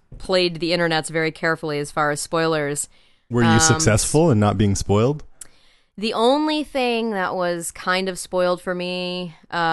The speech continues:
Speaker 1: uh, was I saw, uh,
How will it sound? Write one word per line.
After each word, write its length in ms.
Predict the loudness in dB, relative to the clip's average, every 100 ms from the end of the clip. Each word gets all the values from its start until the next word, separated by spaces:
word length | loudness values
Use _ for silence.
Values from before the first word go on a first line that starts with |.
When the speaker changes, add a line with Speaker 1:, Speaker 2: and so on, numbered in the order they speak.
| 2
Speaker 1:
uh, 680 | 2 0 0 0 0 -2 -4 -8
was 540 | -4 -2 -2 -4 -6
I 320 | -4 -2 -2
saw, 840 | -4 -2 2 4 4 2 0 -2 -6 -10
uh, 460 | -6 -4 -6 -8